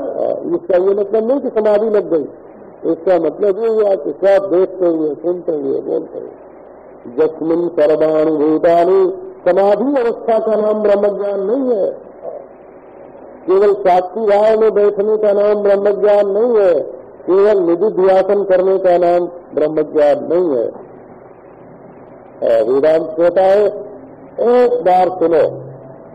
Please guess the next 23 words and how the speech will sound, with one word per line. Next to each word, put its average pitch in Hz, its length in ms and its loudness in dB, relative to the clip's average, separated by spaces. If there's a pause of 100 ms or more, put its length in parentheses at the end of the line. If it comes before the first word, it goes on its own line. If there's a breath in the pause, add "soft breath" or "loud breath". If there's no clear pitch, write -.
(880)
कि - 60 -8
तुम 359 260 -2
परिच्छिन्न 170 800 -4
नहीं 165 300 -2
हो, 180 280 2 (880)
तुम्हारा - 1040 -4
मैं, 170 380 0 (440)
तुम्हारा 139 440 2
आत्मा, 156 360 0
आ, 202 120 2 (1600)
परिच्छिन्न 139 640 -2
नहीं 156 320 0
है, 202 240 0 (380)
ब्रह्म 90 260 -6
है। 80 160 -14 (1400)
अगर 147 400 0
ये 170 100 2
बात 156 420 2
तुम्हारी 147 420 0
धारणा 147 460 2
में 151 260 0
आ 135 180 2
गई, 185 380 0